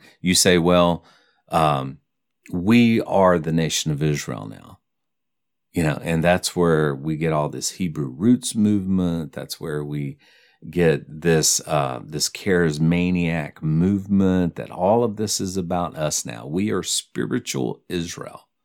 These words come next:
And again, all that goes back to Augustine, because when it didn't physically happen,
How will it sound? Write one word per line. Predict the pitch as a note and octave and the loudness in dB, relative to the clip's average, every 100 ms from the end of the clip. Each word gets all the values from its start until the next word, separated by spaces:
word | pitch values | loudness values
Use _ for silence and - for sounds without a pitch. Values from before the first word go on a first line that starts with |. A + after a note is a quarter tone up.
| _ _ _ _ _ _ | _ _ _ _ _ _
And | - A#2 | -2 0
again, | B2 G#3+ D3+ | 2 2 2
all | - F#2+ C#3+ | 0 2 4
that | F3+ E3+ B2+ | 4 0 0
goes | C3+ A#2 | -2 0
back | B2+ A#2 | 0 0
to | - | -2
Augustine, | - A2+ B2 G#2 - - B1 A1 - _ _ _ _ _ | 0 2 2 0 -4 -6 -8 -10 -18 _ _ _ _ _
because | - - F#2+ | -4 2 4
when | F2+ G2 | 4 2
it | D#2 D#2+ | 0 0
didn't | G2+ A#2+ B2+ | 0 4 2
physically | - E3+ E3+ C#3 G#2 D#2 | 2 2 2 2 0 -4
happen, | C#2+ C#2+ A#1+ B1+ B1 | -4 -8 -8 -12 -14